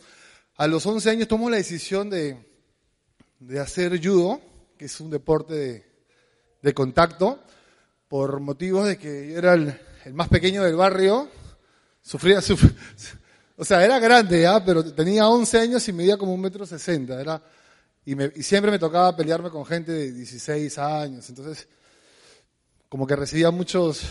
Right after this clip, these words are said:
muchos apanados ahí, entonces, esa parte era un poco incómoda para mí,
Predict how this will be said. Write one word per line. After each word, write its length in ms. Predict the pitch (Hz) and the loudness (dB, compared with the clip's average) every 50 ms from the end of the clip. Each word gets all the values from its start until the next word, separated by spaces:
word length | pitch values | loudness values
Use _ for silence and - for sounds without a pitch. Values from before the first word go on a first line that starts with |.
| - - - | -12 -12 -12
muchos 260 | 156 156 - - 175 | -12 -12 -8 -6 -6
apanados 600 | 180 160 - 135 131 143 160 160 151 139 127 - 135 | -6 -4 -4 -4 -4 -2 -2 -2 -4 -4 -8 -10 -12
ahí, 100 | 131 131 | -14 -14
entonces, 480 | 131 127 143 151 160 156 147 131 - - _ _ _ _ _ _ _ _ _ _ _ - | -12 -12 -10 -8 -8 -8 -10 -12 -16 -20 _ _ _ _ _ _ _ _ _ _ _ -10
esa 240 | 147 - 165 151 - | -4 -2 -2 0 4
parte 560 | 175 170 170 156 170 170 165 160 156 147 - _ _ | 2 2 2 2 -2 -2 -2 -2 -4 -8 -14 _ _
era 140 | - 160 160 | -8 -4 -4
un 100 | 170 165 | -2 -2
poco 200 | 151 175 170 180 | 0 0 2 2
incómoda 520 | 170 151 - 190 196 190 175 170 160 160 | 2 2 4 4 4 4 4 -2 -6 -6
para 220 | 151 160 147 139 139 | -6 -8 -10 -10 -10
mí, 260 | 151 160 190 214 208 | -12 -14 -14 -14 -16